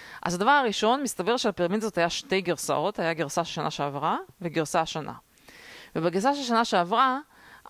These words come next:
היה כתוב בתיאוריות שהן dangerous to yourself and to others,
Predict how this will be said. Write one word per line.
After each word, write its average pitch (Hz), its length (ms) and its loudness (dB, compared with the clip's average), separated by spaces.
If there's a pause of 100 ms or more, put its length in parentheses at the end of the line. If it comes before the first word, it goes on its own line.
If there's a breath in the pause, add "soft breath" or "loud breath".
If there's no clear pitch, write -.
היה 185 200 4
כתוב 190 560 -2
בתיאוריות 170 1080 2
שהן 156 260 -2
dangerous 147 580 -2
to - 20 -14
yourself 151 440 0
and 147 120 -6
to - 40 -8
others, 180 600 -2